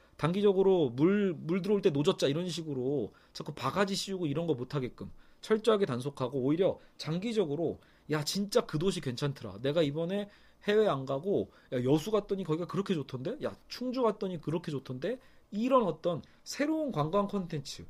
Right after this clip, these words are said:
이거를 지금 준비해야 됩니다. 지자체는 지자체 안에 있는 경기 활성화를 위해서 제일 지금 제가 보기엔 고민해야 될 게 바로 관광 콘텐츠입니다.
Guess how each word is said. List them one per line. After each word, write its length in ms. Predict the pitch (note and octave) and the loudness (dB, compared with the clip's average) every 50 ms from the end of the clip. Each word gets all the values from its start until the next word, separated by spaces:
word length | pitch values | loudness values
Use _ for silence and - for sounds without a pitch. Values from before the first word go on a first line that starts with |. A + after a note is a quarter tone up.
| - - _ _ | -14 -16 _ _
이거를 380 | C#3+ E3+ F#3+ B3 B3 A#3+ A3+ | -4 4 6 6 6 6 4
지금 180 | - - F3+ F3 | 2 2 -6 -6
준비해야 460 | - - D#3 E3+ F#3+ F#3+ G3+ G3 F#3 | -4 -2 -2 -2 2 4 4 4 4
됩니다. 240 | D#3 B2 G#2 - F#2+ | 4 0 -4 -8 -8
지자체는 640 | - - - F#3 G3+ G3 - G3+ F#3+ G3+ F#3+ C#3 G2 - - _ _ _ | -6 0 2 2 2 4 2 0 0 0 0 -2 -4 -8 -12 _ _ _
지자체 380 | - - D3+ G3+ G3+ G3+ - F#3 | -6 2 2 4 4 4 2 2
안에 360 | C#3+ A2 C3 D#3 F3 F3+ F3+ | 2 2 0 -2 -4 -4 -6
있는 440 | F3+ F3 F3 F3+ F#3 F3+ E3+ C#3 - - - - - | -6 -8 -6 -6 -6 -4 -6 -6 -8 -12 -18 -14 -4
경기 260 | - C#3+ D#3 E3 F#3 | -2 -2 0 4 4
활성화를 460 | F#3 F3 E3 F3+ E3+ E3 E3 D3 C3+ | 4 4 4 0 -2 -2 -2 -2 -2
위해서 240 | C3+ C#3 C#3 E3+ - | -4 -2 -4 -4 -6
제일 300 | - - C#3+ E3 F#3 F3 | -2 0 4 4 4 4
지금 280 | - D#3+ D#3 D#3+ D#3 | 2 -2 -4 -4 -4
제가 200 | C#3+ - C3+ C#3+ | -4 -2 -2 -2
보기엔 220 | C#3+ C#3 C#3+ C#3+ C3+ | -2 -2 -4 -6 -4
고민해야 340 | - C#3 C#3 D3+ D3 C#3+ C3 | -2 -2 -2 -2 -2 -4 -4
될 160 | A#2+ A#2+ A#2 - | -4 -6 -4 -2
게 220 | E3 F#3+ A3+ A3 - _ - | -2 -2 -2 -4 -8 _ -18
바로 220 | - - B2+ C3 B2+ | -10 -4 -4 -4 -2
관광 400 | - - C3 C#3+ D3+ D#3+ D#3+ D3+ | -2 -2 0 2 2 2 2 0
콘텐츠입니다. 680 | - E3+ D#3 D#3 D#3 - - - A2 F#2 - - - | -4 -6 -4 -4 -6 -6 -6 -10 -10 -10 -10 -14 -18